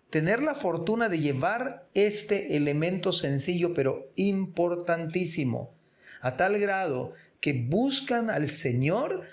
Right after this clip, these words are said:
para saber quién le tocaría llevar leña. Quizás usted a veces ha minimizado, usted pudiera,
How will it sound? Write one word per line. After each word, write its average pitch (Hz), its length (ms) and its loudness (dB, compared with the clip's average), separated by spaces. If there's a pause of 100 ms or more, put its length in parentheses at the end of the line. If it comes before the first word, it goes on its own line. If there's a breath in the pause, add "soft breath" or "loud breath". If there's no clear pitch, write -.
(160 loud breath)
para 143 200 2
saber 170 480 0
quién 220 540 0 (100)
le 147 200 2
tocaría 160 960 -2
llevar 139 840 -2
leña. 123 760 0 (1000 soft breath)
Quizás 156 480 0
usted 165 500 0
a 143 160 -2
veces 160 500 0
ha 156 400 -2
minimizado, 143 1120 0 (760 loud breath)
usted 170 320 0
pudiera, 165 760 -2